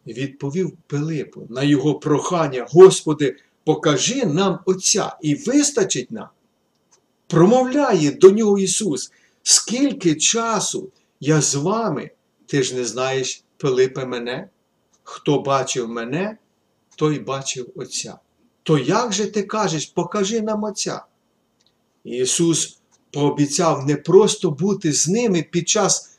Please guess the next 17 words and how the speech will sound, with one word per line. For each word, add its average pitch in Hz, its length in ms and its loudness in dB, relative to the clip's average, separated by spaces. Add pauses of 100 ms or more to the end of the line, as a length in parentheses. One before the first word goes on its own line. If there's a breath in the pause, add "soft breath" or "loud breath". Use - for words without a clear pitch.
(160)
свого 220 540 2
служіння 180 640 -2
на 180 120 0
землі. 180 440 0
Він 180 140 4
сказав: 180 600 0 (920)
«І 123 180 -4
ось 143 400 2
я 170 100 -4
з 131 100 -8
вами 110 360 -10 (420)
по 135 160 0
всі 156 420 -2
дні, 139 440 -4 (560)
аж 151 520 -4 (400)
до 127 220 -2
кінця 120 600 -6